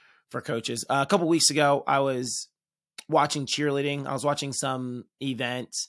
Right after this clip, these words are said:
and, well, Ashley was watching the event, and then she's like, "Come watch some cheerleading with me."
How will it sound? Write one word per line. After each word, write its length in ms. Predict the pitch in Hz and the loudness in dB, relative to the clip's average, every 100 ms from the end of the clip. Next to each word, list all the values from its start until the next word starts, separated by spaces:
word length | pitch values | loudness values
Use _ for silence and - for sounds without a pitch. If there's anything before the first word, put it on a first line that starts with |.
| _ | _
and, 380 | 120 117 113 110 | -10 -8 -8 -8
well, 300 | 113 113 - _ | -6 -6 -8 _
Ashley 400 | 165 196 190 190 | 6 6 4 -4
was 160 | 170 123 | -6 -4
watching 340 | 139 139 143 | -6 -6 -8
the 100 | 127 | -8
event, 440 | 123 113 113 117 - - _ _ _ - | -6 -4 -4 -6 -12 -20 _ _ _ -10
and 200 | 135 131 | -6 -6
then 720 | 131 127 123 117 113 113 110 _ _ _ _ - | -6 -6 -6 -8 -8 -10 -12 _ _ _ _ -8
she's 180 | 151 | -4
like, 120 | 170 202 | -4 -2
"Come 160 | 220 | -2
watch 340 | 220 208 190 - | 0 0 -2 -8
some 160 | 180 | -8
cheerleading 400 | 170 196 175 165 | -6 -4 -4 -4
with 180 | 151 147 | -4 -6
me." 340 | 143 135 120 | -8 -10 -12